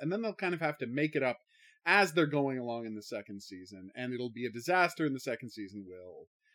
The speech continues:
you know, kill a show. It happens to a lot of shows a lot of the time. One of the most famous examples was a terrible T V show, Heroes, which had this dynamic, you know, really fast-moving, kind of impressive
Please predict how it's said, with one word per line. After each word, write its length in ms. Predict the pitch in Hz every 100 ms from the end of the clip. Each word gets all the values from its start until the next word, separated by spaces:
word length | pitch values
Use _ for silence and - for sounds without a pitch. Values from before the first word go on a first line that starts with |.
| _
you 140 | 143 147
know, 320 | 113 92 90 _ _ -
kill 260 | 175 135 110
a 60 |
show. 160 | - - - _ _ _ _
It 100 | 196
happens 380 | 202 190 180 156
to 180 | 170 143
a 60 | 120
lot 400 | 120 127 131 131
of 100 | -
shows 340 | 123 110 104
a 40 |
lot 240 | 104 98 90
of 80 | 85
the 80 |
time. 340 | - 87 80 _ - - -
One 120 | 349
of 80 | 359
the 60 | 262
most 240 | 214 -
famous 340 | 180 170 165 143
examples 720 | 127 127 131 131 113 104 -
was 280 | 123 120 110
a 220 | 113 107 -
terrible 420 | 151 147 156 147
T 180 | 135 131
V 140 | 127 123
show, 320 | - 120 101 -
Heroes, 640 | 110 120 135 254 285 - - _ _ _ _ - - -
which 220 | 147 175
had 260 | 160 156
this 240 | 151 143 -
dynamic, 880 | 131 147 139 131 131 170 170 165 - - - _ _ _ _
you 100 | 127
know, 400 | 131 117 107 101 123 123 135
really 360 | 196 208 175 156
fast-moving, 880 | - 147 143 - 135 131 120 123 120
kind 260 | 175 196 190
of 100 | 156
impressive 580 | 139 139 123 - 120